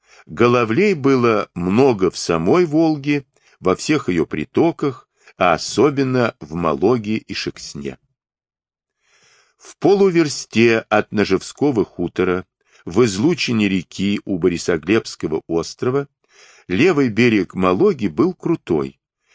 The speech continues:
Его подмывало стремительным течением весенней воды – а особенно ледоходом. Берега кромсало льдом не меньше, чем современные бульдозеры ворочают землю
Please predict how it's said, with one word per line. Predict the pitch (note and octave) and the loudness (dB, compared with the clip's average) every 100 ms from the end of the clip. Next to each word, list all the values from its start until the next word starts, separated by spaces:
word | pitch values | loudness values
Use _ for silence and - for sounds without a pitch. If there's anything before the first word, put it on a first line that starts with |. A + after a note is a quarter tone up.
| _ | _
Его | E2+ G#2 B2 C3 | -2 4 4 4
подмывало | A2+ A2 A2+ A2+ A2+ G2+ F#2+ F#2 | 2 0 2 2 2 2 2 0
стремительным | - - G2+ G2 A2 - F#2+ F#2 | -6 -4 0 2 2 0 -2 -2
течением | F2 F#2 - C#3+ B2+ G#2+ | -4 -8 -2 -2 0 -2
весенней | F2+ F2+ - G#2 G2 G#2 | -4 -6 -2 -2 -2 -2
воды – | B2 G#2+ D#2 B1+ _ _ _ | -2 -2 -6 -10 _ _ _
а | F#2 | -2
особенно | F2 - A#2 G#2+ G2+ | 0 0 -2 0 0
ледоходом. | G2+ G#2+ A2+ - E2+ - - _ _ _ _ _ _ _ _ _ _ _ | 0 0 -2 -2 -10 -10 -16 _ _ _ _ _ _ _ _ _ _ _
Берега | - A2 C#3 C#3 E3+ G3+ | -2 2 2 2 0 0
кромсало | E3+ D3+ C3 - D3+ C#3+ C3 A2+ | 0 0 0 0 0 2 2 2
льдом | F#2 E2 F2 D#3 D3 - | 0 -2 2 2 0 -4
не | G2+ G#2+ A2+ | 0 2 4
меньше, | C3+ E3+ D#3 D3 | 2 0 -2 -4
чем | - C#3 B2+ G#2+ | -4 -2 -2 -2
современные | - F#2+ G2+ G#2 A#2+ A2+ G#2+ G#2+ | -2 0 2 4 2 2 0 -2
бульдозеры | F2 G#2 F#2 F#2 A#2 D#2 D2+ D2 - - | 0 -2 0 2 2 0 -4 -4 -6 -6
ворочают | E2 F#2+ F#2+ - F2+ D2+ | -2 2 0 -2 -6 -6
землю | D2 D#2+ C3+ C3+ B2+ A#2 | -4 0 0 0 -2 -4